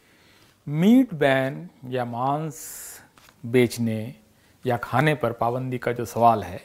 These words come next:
ये भारतीय राजनीति का एक लगभग अस्थायी सवाल है। लंबे समय से ये चल रहा है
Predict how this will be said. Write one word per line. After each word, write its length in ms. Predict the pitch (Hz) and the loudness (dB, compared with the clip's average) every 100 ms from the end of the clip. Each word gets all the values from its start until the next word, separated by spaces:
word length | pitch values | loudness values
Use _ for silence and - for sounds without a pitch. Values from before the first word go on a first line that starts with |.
| - | -8
ये 280 | 131 139 170 | -2 0 0
भारतीय 400 | 127 110 - 135 | -4 -8 -4 -2
राजनीति 460 | 117 117 117 117 | -2 -4 -6 -8
का 120 | - 110 | -6 -4
एक 540 | 113 - - 117 107 - _ _ _ _ _ _ - | -4 -8 -8 -6 -6 -10 _ _ _ _ _ _ -6
लगभग 460 | 117 143 147 208 | 2 2 4 4
अस्थायी 380 | 214 208 175 175 | 4 2 -2 -2
सवाल 340 | 180 180 185 170 | 2 4 4 4
है। 140 | 247 - | -4 -6
लंबे 300 | 127 147 139 | -4 0 -2
समय 240 | 135 131 | -2 -6
से 140 | 120 123 - | -4 -8 -8
ये 100 | 123 | -10
चल 260 | 104 123 135 | -4 -2 2
रहा 200 | 160 156 | 2 2
है 280 | 156 254 | -2 -8